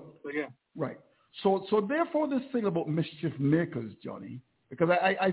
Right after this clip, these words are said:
Speaker 2: thought that the release was a little surprising coming from Cricket West Indies. And all the talk about, uh, empty vessels. Um, I've been in this business for quite a long time, Johnny, and not, never had to pull back a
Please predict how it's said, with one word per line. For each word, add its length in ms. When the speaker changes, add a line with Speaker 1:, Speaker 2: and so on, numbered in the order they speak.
Speaker 2:
thought 220
that 160
the 80
release 420
was 140
a 60
little 260
surprising 600
coming 280
from 160
Cricket 300
West 240
Indies. 320
And 140
all 200
the 100
talk 360
about, 380
uh, 140
empty 340
vessels. 680
Um, 640
I've 200
been 140
in 80
this 140
business 380
for 100
quite 160
a 40
long 320
time, 300
Johnny, 240
and 140
not, 240
never 260
had 400
to 80
pull 220
back 260
a 60